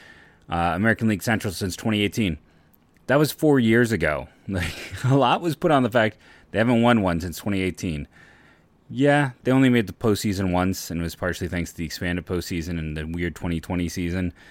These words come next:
They did have, you know, one season either way where they didn't make the postseason. It's not like this has been a huge drought. Uh, this is the youngest team in baseball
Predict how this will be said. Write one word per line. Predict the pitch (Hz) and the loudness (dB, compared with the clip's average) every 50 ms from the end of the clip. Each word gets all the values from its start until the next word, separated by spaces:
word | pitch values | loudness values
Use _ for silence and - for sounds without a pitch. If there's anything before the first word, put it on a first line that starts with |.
| - - - - - - _ - | -20 -20 -20 -20 -20 -20 _ -6
They | 92 | -2
did | 90 95 110 104 101 | 2 2 2 2 4
have, | 101 101 95 92 92 92 87 80 80 | 4 4 4 6 4 4 2 0 -4
you | 87 82 | -6 -6
know, | 76 76 73 76 76 - _ _ _ _ _ _ _ _ - - | -6 -6 -6 -8 -12 -14 _ _ _ _ _ _ _ _ -20 -20
one | - - 98 90 90 92 98 98 98 98 | -18 -14 -10 -8 -4 -2 0 0 0 0
season | - - 101 92 90 90 98 95 92 | -2 -2 -2 -2 -2 0 0 0 0
either | 90 87 85 90 87 | 0 0 0 -2 0
way | 85 85 85 85 87 | 0 0 2 2 2
where | 92 92 90 | 2 0 0
they | 82 82 | -2 -2
didn't | 78 92 87 87 | -2 -2 -2 -2
make | 85 85 82 - | -2 -4 -6 -8
the | - | -10
postseason. | - - 101 92 82 - 101 92 92 101 | -6 -4 -4 -4 -4 -4 -6 -4 -4 -4
It's | 110 98 - | -6 -4 -2
not | 113 135 147 | 0 0 2
like | 151 143 135 120 | 2 0 -2 -2
this | - 123 104 | -2 -2 -2
has | 120 110 101 | -4 -4 -2
been | 110 107 101 | 0 0 0
a | 87 | -2
huge | - - 110 104 85 85 82 | -2 -4 -4 -4 -4 -6 -8
drought. | - - 104 95 90 82 73 73 - - - - - - - - - - - - _ _ - | -4 -2 0 0 0 0 0 -4 -8 -12 -20 -20 -20 -20 -20 -20 -20 -20 -20 -20 _ _ -8
Uh, | - 78 87 | -6 -4 -2
this | 101 113 - - | -2 -2 0 -2
is | 127 110 95 | -2 -2 -2
the | 98 101 | -2 -2
youngest | 90 85 95 98 107 117 123 - | 0 0 2 2 2 2 0 0
team | - 139 135 139 | 0 0 2 2
in | 135 | 2
baseball | 120 110 90 85 - - - 87 90 92 98 104 | 2 2 0 0 -2 -2 -2 -2 -2 -2 -6 -10